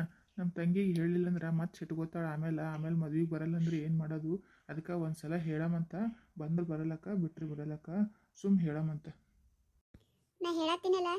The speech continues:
Speaker 2: ಏನೂ ಜರೂರತ್ತಿಲ್ಲ ಅಂತ ಹೇಳಿ, ಕರಿಲ-, ಕರಿಬೇಡ ಅಂದ್ರೆ ಕರಿಬೇಡ ಅಷ್ಟೇ. ಆಕಿ ಹೇಳಿ ನಮ್ಮ ಆಗ ಕೆಲ್ಸ ಆಲಾರ್ದಂಗ್ ಮಾಡಕ್ ಹೋಗ್ಬೇಡ. ಹಿಂದಕ್ಕ ಎರಡ್ ಸಲ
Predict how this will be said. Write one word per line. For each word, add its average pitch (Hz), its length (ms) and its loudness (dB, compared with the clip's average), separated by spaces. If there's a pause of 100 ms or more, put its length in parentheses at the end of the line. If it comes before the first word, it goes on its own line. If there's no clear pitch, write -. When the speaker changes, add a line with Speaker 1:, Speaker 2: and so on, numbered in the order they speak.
(180)
Speaker 2:
ಏನೂ 330 180 4
ಜರೂರತ್ತಿಲ್ಲ 330 500 0
ಅಂತ 330 180 -4
ಹೇಳಿ, 330 180 2 (280)
ಕರಿಲ-, 330 280 0
ಕರಿಬೇಡ 330 380 0
ಅಂದ್ರೆ 349 180 2
ಕರಿಬೇಡ 311 340 -2 (120)
ಅಷ್ಟೇ. 311 220 -6 (320)
ಆಕಿ 311 180 0
ಹೇಳಿ 339 440 2
ನಮ್ಮ 330 200 4
ಆಗ 320 140 0
ಕೆಲ್ಸ 320 260 -4 (140)
ಆಲಾರ್ದಂಗ್ 320 420 4
ಮಾಡಕ್ 302 200 -4
ಹೋಗ್ಬೇಡ. 302 260 0 (520)
ಹಿಂದಕ್ಕ 330 300 4
ಎರಡ್ 320 380 2
ಸಲ 311 160 0